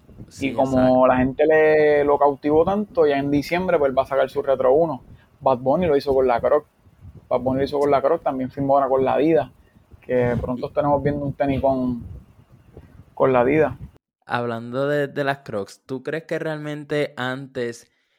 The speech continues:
Speaker 1: porque yo me acuerdo que cuando salieron las Crocs de Bad Bunny, estaban diciendo como que, "Ah, ya nadie usaba Crocs, pero ahora sí"? ¿Realmente las Crocs se dejaron de usar?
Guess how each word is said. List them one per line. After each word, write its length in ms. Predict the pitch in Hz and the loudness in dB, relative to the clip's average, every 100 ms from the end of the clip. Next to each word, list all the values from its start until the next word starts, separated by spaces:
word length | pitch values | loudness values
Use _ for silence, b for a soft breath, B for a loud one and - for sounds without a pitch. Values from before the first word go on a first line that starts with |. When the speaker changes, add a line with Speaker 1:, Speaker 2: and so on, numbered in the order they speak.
| _ | _
Speaker 1:
porque 280 | 131 127 123 | -10 -8 -8
yo 120 | 127 | -8
me 80 | 135 | -8
acuerdo 280 | 147 165 165 | -6 -4 -4
que 80 | 151 | -6
cuando 280 | 123 120 | -8 -10
salieron 320 | 120 110 113 127 | -8 -8 -8 -8
las 100 | 139 | -8
Crocs 220 | 147 143 | -8 -4
de 80 | 147 | -2
Bad 200 | 143 135 | -2 -4
Bunny, 300 | 143 139 113 | -6 -8 -8
estaban 300 | - 113 117 | -6 -6 -6
diciendo 340 | 131 135 135 | -8 -8 -8
como 240 | 127 123 | -8 -10
que, 140 | 120 123 | -8 -6
"Ah, 280 | 139 151 131 | -4 -4 -6
ya 140 | 120 123 | -6 -6
nadie 220 | 127 139 | -6 -6
usaba 300 | 135 139 135 | -6 -6 -4
Crocs, 340 | 135 139 135 | -4 -4 -6
pero 160 | 127 117 | -6 -4
ahora 200 | 117 120 | -2 -4
sí"? 300 | 120 117 117 _ _ _ _ _ - | -6 -12 -14 _ _ _ _ _ -8
¿Realmente 540 | 131 135 151 180 196 | -4 -2 -4 -4 -2
las 160 | 196 196 | -2 -2
Crocs 300 | 196 185 - | -4 -4 -2
se 100 | 185 | 0
dejaron 420 | 175 180 185 180 | 0 -2 -2 -4
de 60 | |
usar? 440 | 170 170 175 113 | -8 -4 -2 -2